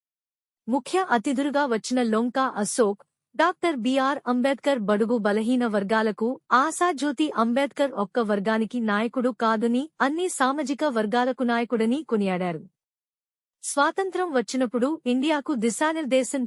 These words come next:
చేశాడు. అరవై దేశాలు తిరిగి ఆయా దేశాల రాజ్యాంగంలోని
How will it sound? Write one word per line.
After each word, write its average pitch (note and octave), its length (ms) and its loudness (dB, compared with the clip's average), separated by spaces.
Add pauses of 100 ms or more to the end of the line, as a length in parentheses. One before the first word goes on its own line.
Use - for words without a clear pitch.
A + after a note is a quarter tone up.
చేశాడు. A3 580 0
అరవై B3 280 0
దేశాలు A#3 500 2
తిరిగి A3 460 0 (200)
ఆయా D#4+ 280 2
దేశాల D4+ 520 0
రాజ్యాంగంలోని A#3+ 840 0